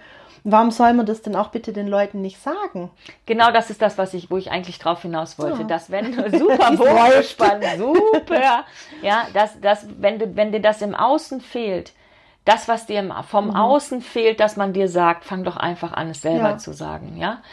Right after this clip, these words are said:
Speaker 2: Also, dir hat's jetzt gefehlt, dass sie Danke sagt. Wenn du das merkst, kannst du noch mal fragen, woran es liegt, dass sich das triggert, aber gleichzeitig kannst du anfangen,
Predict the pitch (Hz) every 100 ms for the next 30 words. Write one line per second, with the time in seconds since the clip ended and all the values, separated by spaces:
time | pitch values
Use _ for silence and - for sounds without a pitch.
0 | - - 175 175 156 - 175 196 196 202
1 | 196 190 - 202 214 196 190 180 170 196
2 | - 320 262 320 339 - - 180 185 175
3 | 175 180 175 190 247 - - - _ -
4 | - - 170 165 175 175 160 175 175 165
5 | 160 156 147 160 202 269 254 254 247 -
6 | 240 - 226 220 160 175 190 220 226 202
7 | 202 170 180 233 - 185 202 202